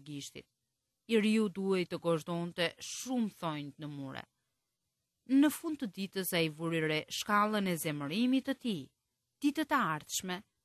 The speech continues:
ai u përpoq të zemërojë më pak, në mënyrë që të gozhdonte më pak thonjt. Në këtë mënyrë çdo natë ai ishte i vëmendshëm ndaj sjelljes së tij dhe sa herë që arrinte të gozhdonte më pak thonj, ai shpresonte të ndryshonte sjelljen e tij.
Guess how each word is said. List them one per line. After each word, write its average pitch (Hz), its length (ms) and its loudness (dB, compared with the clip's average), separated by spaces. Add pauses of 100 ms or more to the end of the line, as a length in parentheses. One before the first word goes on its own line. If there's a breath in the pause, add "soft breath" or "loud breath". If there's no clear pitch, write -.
(140)
ai 294 140 4
u 294 80 2
përpoq 277 480 0
të 254 100 -2
zemërojë 240 520 2
më 254 160 4 (100)
pak, 139 240 -4 (400)
në 196 180 2
mënyrë 175 380 2
që 185 80 -2
të 185 120 -4
gozhdonte 180 640 0
më 156 180 -4 (140)
pak 330 240 2
thonjt. - 400 -8 (640)
Në 262 160 4
këtë - 240 -4
mënyrë 202 440 2
çdo - 280 -4
natë 165 400 -2
ai 170 200 2
ishte 165 200 -4
i 160 80 0
vëmendshëm 165 680 -4
ndaj 156 220 -2
sjelljes 247 480 -2
së 285 160 -8
tij 214 200 -6 (420)
dhe 233 140 0
sa 302 140 0
herë 302 320 0
që 269 80 0 (180)
arrinte 233 600 2
të - 160 -10
gozhdonte 175 640 0
më 156 180 -2 (120)
pak 269 300 0
thonj, 285 260 -2 (380)
ai 330 160 4
shpresonte 233 640 -2
të - 140 -4
ndryshonte 226 600 -2
sjelljen 147 460 -6
e 127 60 -12
tij. - 220 -18